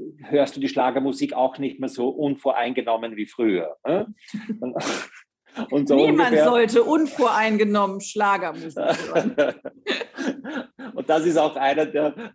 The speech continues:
Speaker 1: einer der schönsten Komplimente, die ich kriege von Leuten, die, die nach einer gewissen Zeit mich wieder treffen und sagen, „Weißt, auf der einen Seite habe ich sehr viel mitgenommen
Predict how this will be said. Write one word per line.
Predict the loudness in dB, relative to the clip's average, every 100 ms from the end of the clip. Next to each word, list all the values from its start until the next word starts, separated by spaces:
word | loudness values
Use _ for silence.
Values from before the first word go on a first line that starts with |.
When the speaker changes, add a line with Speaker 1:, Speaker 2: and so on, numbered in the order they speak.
| _
Speaker 1:
einer | -2 0 0 -4
der | -4 -4 0 0 0 -4 _ _
schönsten | -2 0 2 0 -8 -14 -10 -10 -10 _
Komplimente, | -8 -4 -4 -4 -4 -4 -4 -6 -6 -6 -2 -2
die | -2 -4 -2 -4
ich | -6 -16 -20 -14
kriege | -4 -4 0 0
von | 0 -2 -2
Leuten, | 0 0 0 -6 -4
die, | 0 0 0 -10 _ _ -4
die | -2 0 0 -2 -4 -8 _
nach | -6 -4
einer | -4 -2
gewissen | -2 -2 -4
Zeit | 0 0 2
mich | 0 -4 -2
wieder | 0 0
treffen | 0 0 -2 -8 -8
und | -6 -6 0
sagen, | 2 4 2 -2 -6 _ _ _ _ -2
„Weißt, | 0 0 -6 _ _ -12
auf | -8
der | -6
einen | -2 -2 -2 -4
Seite | -4 0 2 2 0 -4 -6 _
habe | -6 -4
ich | -6 -10
sehr | -4 2 2
viel | 2 0
mitgenommen | 2 -2 0 -4 -2 -2 0 -2 -4